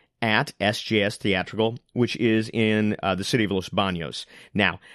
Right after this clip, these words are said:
I'm not gonna give you a whole lot of detail about this right now because I'm about to talk, you're about to hear, if you're listening to the podcast,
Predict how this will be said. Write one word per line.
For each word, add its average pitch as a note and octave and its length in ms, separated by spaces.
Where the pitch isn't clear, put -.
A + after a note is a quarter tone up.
I'm D#3 240
not E3+ 200
gonna D#3+ 140
give C3+ 180
you A#2 120
a G#2+ 40
whole F3+ 220
lot C#3+ 160
of A#2 120
detail G#2+ 420
about F2+ 260
this G2 260
right G2+ 200
now A2 180
because A#2 1120
I'm D#3 200
about C3 460
to B2 120
talk, G#2 380
you're A2+ 100
about A#2 300
to G#2 100
hear, G#2 160
if A2+ 80
you're G#2 100
listening G#2 340
to F#2 40
the F2+ 80
podcast, G#2 680